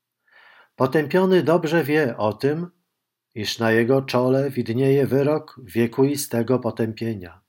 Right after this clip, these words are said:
Czyż wołać będzie: „Wszystkie te katusze, jakie ponoszę, ten ogień,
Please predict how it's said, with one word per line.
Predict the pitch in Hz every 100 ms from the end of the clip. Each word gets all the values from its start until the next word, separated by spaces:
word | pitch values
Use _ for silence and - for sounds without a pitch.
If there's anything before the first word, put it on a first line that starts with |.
| _ _ _ _ _ _ _ _ _ _ _ _ -
Czyż | 131 127 113
wołać | 127 175 175 120
będzie: | 117 156 156 147 147 151 156 - _ _ _ _ _ _
„Wszystkie | - 175 - 190
te | 185 147
katusze, | 147 139 175 170 107 90 - _ _ -
jakie | 107 - 113
ponoszę, | 120 117 135 135 117 113 113 _ - _ _ _ _
ten | - 113 160
ogień, | 151 139 107 101 101